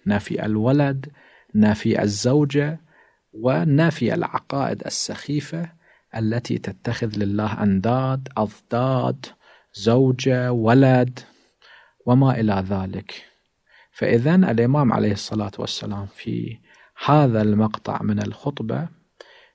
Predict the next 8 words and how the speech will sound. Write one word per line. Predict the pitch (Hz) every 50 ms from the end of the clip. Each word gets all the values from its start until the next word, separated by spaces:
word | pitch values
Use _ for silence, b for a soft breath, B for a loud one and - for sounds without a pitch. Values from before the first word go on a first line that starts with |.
| B -
يبين | 110 113 113 110 113 127 135 147 151 151 151 165 175 180 185
أن | - 110 113 113 110
الله | 107 107 113 123 131 123
سبحانه | 110 - - 107 - - - 120 113 113 110 95 95
وتعالى | 110 107 107 - - 98 - - 120 120 117 - 107
منزه | 110 107 110 117 131 143 135 135 135 139 139 131 156
عن | 156 156 135 110 107 104
صفات | 107 - - 98 - - 127 139 160 180 - -